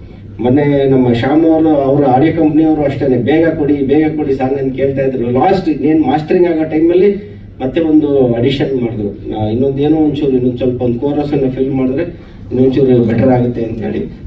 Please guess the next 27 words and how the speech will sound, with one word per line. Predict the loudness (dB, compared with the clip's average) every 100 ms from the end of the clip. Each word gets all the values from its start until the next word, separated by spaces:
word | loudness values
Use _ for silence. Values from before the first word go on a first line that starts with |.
| -4
ಲಾಸ್ಟ್ | -2 0 0
ಮಿನಿಟ್ | 2
ಅಲ್ಲಿ. | 2 0
ಅಲ್ಲಿವರೆಗೂ | 2 4 4 4
ಅಂದ್ರೆ | 4 2
ಅಷ್ಟು | 0 -2 -4 0 2 2
ಡೆಡಿಕೇಟೆಡ್ | 2 2 2 0 0 -2
ಆಗಿ | -2 0
ಈ | 0
ಸಾಂಗ್ | -2 -4 0
ಅನ್ನ | 2 2 2 2 0
ಮಾಡಿದ್ದಾರೆ | 0 0 0 0 -4 -8 -16 -10
ಅರ್ಜುನ್. | -6 -2 -2 -2 -6 -10 -16 -16 -16 -8
ಆ, | -4 -2 -2
ಎಲ್ಲ | -2 0 0
ಕ್ರೆಡಿಟ್ | 0 0 0 -2 -4
ನನ್ನ | -2 0
ಪ್ರಕಾರ | 0 -2 0
ಈ | 0
ಸಾಂಗ್ | 0 0 2 2
ನ | 2
ಏನು | 2 0 0 -2
ಕೇಳ್ತೆ | -4 -4 -4
ಎಲ್ಲ | -2 -4
ಕ್ರೆಡಿಟ್ | -4 -4 -4
ಅರ್ಜುನ್ಗೆ | -4 -2 0 2
ಹೋಗ್ಬೇಕು. | 2 0 -4 -6 -8 -12 -16